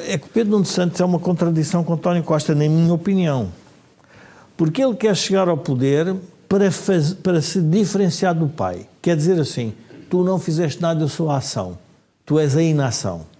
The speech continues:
Mas António Costa sabe melhor chegar ao poder e manter o poder. Ele não sabe fazer tão bem isso,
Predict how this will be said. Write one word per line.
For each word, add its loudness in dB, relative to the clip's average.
Mas 2
António 0
Costa 0
sabe 0
melhor 0
chegar -2
ao 0
poder 0
e 0
manter -2
o -2
poder. -2
Ele 2
não 2
sabe 0
fazer 0
tão 0
bem 2
isso, -8